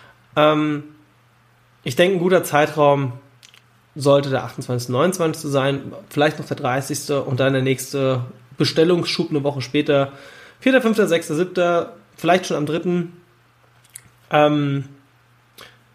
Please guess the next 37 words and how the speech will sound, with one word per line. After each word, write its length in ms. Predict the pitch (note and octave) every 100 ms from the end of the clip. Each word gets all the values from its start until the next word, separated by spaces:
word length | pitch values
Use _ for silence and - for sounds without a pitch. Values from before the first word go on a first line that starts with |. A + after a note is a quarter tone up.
| _ _ G#3
ja, 260 | G#3 -
haut 160 | F#3 G3+
da 60 |
ruhig 200 | F#3 F#3
zu. 340 | F#3 A#3 B3 B3+ - _ _ _ _ _
Und 400 | F3 F3+ F3 - -
Shocklands 640 | F#3+ G3 F#3+ F3+ - -
kann 160 | F3 F3+
man 120 | F3
nie 100 | E3+
genug 260 | E3 F3
haben, 380 | E3+ D#3+ D#3+ E3 - -
ist 120 | D#3+
aber 200 | F#3+ F3
jetzt 200 | F3 F3
auch 200 | D#3+ -
nichts, 280 | G3 G3+ -
was 300 | E3 - -
die 400 | E3 D#3 D#3 D#3
Werte 600 | D#3 D3+ E3+ F3+ E3 -
extrem 400 | - - E3+ E3+
nach 120 | D#3+
oben 280 | - F3+ F3+
pushen 320 | F#3+ F#3 E3+
wird. 240 | D#3 D#3 - - - - - - - - -
Ich 200 | G#3+ G#3+
sehe 120 | G#3
diese 160 | F#3
Länder 320 | D3+ E3+ F3 C3+
auf 100 | C3+
lange 280 | C#3 D#3+
Sicht, 300 | D3 C#3+ - - - - -
äh, 180 | C#3
je 200 | C3+ D3+
nach 160 | F3+ E3
Farbkombination, 1120 | - F3 F#3+ - F3 E3+ D#3+ D#3+ - D3+ D3+
also 420 | C#3 C3 C3+ C3